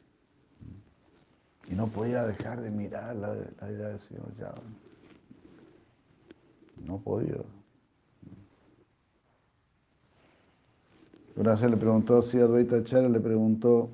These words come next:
<clears throat> "Cuando usted va ante la edad, ¿qué hace?". "Bueno, yo voy, ofrezco mi reverencia, y después la circu-, la circunvalo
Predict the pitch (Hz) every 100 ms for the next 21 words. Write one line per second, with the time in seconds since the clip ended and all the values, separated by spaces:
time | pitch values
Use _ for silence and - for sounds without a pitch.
0 | - 139 135 123 - - - - 101 107
1 | - - - - _ _ _ _ - 110
2 | 107 104 143 143 139 139 135 123 123 123
3 | 117 123 123 123 135 127 139 135 127 -
4 | 110 131 147 113 110 113 123 127 110 117
5 | 117 107 101 104 101 104 131 123 - 107
6 | 101 107 113 110 - 110 - 101 - 104
7 | - 120 117 - 113 107 104 104 110 _
8 | _ _ _ _ 104 139 131 80